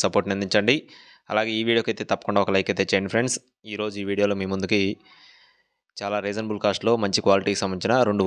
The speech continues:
ఒరుగుల్ని అన్నీ కూడా, రెండు కూడా మంచి క్వాలిటీకి సంబంధించిన ఫ్రెండ్స్ మీ ముందుకు తీసుకొని రావడం జరిగింది. ముందుగా ఇక్కడ మీరు చూస్తున్న కోడిపిల్ల యొక్క వివరాలు చూసుకున్నట్టయితే ఇది వచ్చేసి నెమలి పింగళ అండి. ఆరు నుంచి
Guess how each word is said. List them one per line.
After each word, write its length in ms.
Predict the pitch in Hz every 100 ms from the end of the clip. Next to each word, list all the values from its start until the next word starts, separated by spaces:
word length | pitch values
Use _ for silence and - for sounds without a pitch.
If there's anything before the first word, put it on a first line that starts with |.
| 98
ఒరుగుల్ని 340 | 98 104 98 - _ _ _ - _ -
అన్నీ 180 | 104 104 107
కూడా, 160 | 110 101 95 - 104
రెండు 180 | 101 104 110
కూడా 140 | 107 104 98
మంచి 160 | 95 -
క్వాలిటీకి 300 | 101 101 95
సంబంధించిన 340 | 95 92 92 101
ఫ్రెండ్స్ 240 | 120 123 - _ _ 98
మీ 60 | 101
ముందుకు 220 | 98 98 95
తీసుకొని 240 | - 98
రావడం 160 | 95 95
జరిగింది. 280 | 95 95 120 127
ముందుగా 200 | 110 110 107
ఇక్కడ 120 | 101 98
మీరు 100 | 92
చూస్తున్న 300 | 101 - 107 98 95 95 _ _ _ _ _ _ _ -
కోడిపిల్ల 260 | 107 110 107
యొక్క 100 | 107 101
వివరాలు 200 | 110 104
చూసుకున్నట్టయితే 440 | - 110 101 107 107
ఇది 60 | 98
వచ్చేసి 340 | 110 98 110 98 104 101
నెమలి 200 | 101 104
పింగళ 200 | 101 98 95
అండి. 180 | 98 147 - _ _ _ _ - 104
ఆరు 120 | 104 104
నుంచి 180 | 101